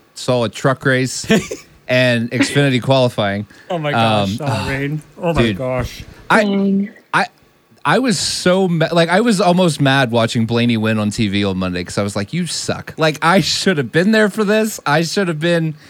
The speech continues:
Speaker 1: one of those fans yelling and screaming down against the catch fence. Like,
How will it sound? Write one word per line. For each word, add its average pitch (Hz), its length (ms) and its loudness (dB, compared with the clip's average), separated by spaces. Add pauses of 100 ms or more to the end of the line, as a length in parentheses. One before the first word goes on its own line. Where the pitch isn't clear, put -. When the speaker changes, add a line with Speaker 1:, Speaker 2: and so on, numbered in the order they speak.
(240)
Speaker 1:
one 160 180 4
of 214 80 2
those 190 180 4
fans 190 420 2
yelling 175 440 2
and 151 120 0
screaming 180 460 0
down 160 220 2
against 143 320 0
the 113 60 -10
catch 156 300 -2
fence. 160 380 -2
Like, 117 340 -2